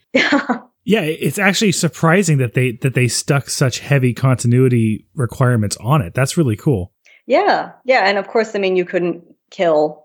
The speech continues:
Speaker 1: Mulder or Scully because they're alive, and m-, you couldn't, Mulder couldn't swear. They never said anything about Scully swearing. Maybe nobody tried it, but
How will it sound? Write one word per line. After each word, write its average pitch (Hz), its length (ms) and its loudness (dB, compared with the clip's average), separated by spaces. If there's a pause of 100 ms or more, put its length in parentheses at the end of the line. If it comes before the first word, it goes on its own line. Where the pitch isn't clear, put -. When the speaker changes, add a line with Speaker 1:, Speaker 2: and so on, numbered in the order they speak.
Speaker 1:
Mulder 156 300 0
or 147 40 -6
Scully 147 400 -2
because 160 360 -8
they're - 360 -2
alive, 143 500 0
and 175 460 2
m-, 185 260 -4 (140)
you 208 100 2
couldn't, 247 400 0 (500)
Mulder 285 360 2
couldn't 277 300 0
swear. - 540 -4 (200)
They 208 100 2
never 226 280 2
said 262 220 2
anything 247 400 0
about 196 300 0
Scully 190 380 0
swearing. 226 480 0
Maybe 175 240 0
nobody 160 260 -2
tried 156 320 -2
it, 170 160 -10
but 156 240 -4